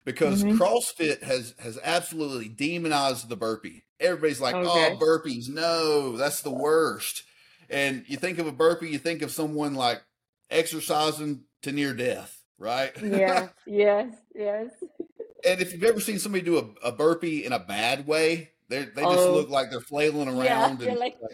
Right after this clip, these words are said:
Speaker 1: out of control. And, but the get up, it's a skill. You get on the ground with
Speaker 2: Mm-hmm.
Speaker 1: poise and you get back up as best as you can. It's for all fitness levels, and it's very symbolic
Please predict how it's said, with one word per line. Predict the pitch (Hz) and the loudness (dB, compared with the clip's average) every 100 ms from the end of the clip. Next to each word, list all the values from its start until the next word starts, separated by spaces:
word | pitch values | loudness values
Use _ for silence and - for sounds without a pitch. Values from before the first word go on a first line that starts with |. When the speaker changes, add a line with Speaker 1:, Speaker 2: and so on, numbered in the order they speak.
| - | 0
Speaker 1:
out | 147 | 2
of | 151 | 0
control. | 135 110 151 143 143 147 131 | -8 -2 2 4 4 2 0
And, | 110 - _ _ _ _ _ _ _ | -4 -8 _ _ _ _ _ _ _
but | 156 151 - 131 | 0 0 0 -10
the | |
get | 120 123 240 | -12 -2 2
up, | 196 147 - - _ | 2 2 -4 -12 _
it's | 156 - 165 | -8 -6 -6
a | 151 | -4
skill. | - - 214 175 82 - _ _ _ _ _ _ _ _ | -4 -4 -4 -2 -4 -8 _ _ _ _ _ _ _ _
You | 123 | -12
get | 113 139 | -2 2
on | 170 | 2
the | 196 | 0
ground | 151 131 127 135 139 147 _ _ _ _ _ _ - | -4 -2 0 -2 -6 -12 _ _ _ _ _ _ -8
with | 185 180 | -6 -4
Speaker 2:
Mm-hmm. | 190 | -2
Speaker 1:
poise | 214 123 120 131 - - - | 0 0 0 -4 -6 -8 -8
and | 143 | -6
you | 147 | -4
get | 120 156 160 | -2 -2 0
back | 156 156 | -2 0
up | 147 | -2
as | 143 113 | -4 -4
best | 143 151 - | -2 -2 -2
as | 143 | -8
you | 147 | -8
can. | 131 160 120 82 87 _ _ _ _ | -4 -2 -2 -6 -12 _ _ _ _
It's | - 147 | -10 -8
for | - 143 | -6 -4
all | 110 135 170 | 0 0 0
fitness | 175 147 135 127 | -2 -6 -6 -6
levels, | 110 104 113 139 - - _ _ _ _ | -4 -4 -6 -10 -12 -12 _ _ _ _
and | 156 | -2
it's | 151 | -2
very | 139 185 | 0 -2
symbolic | 185 190 175 214 175 101 - | -2 -4 0 2 2 0 -6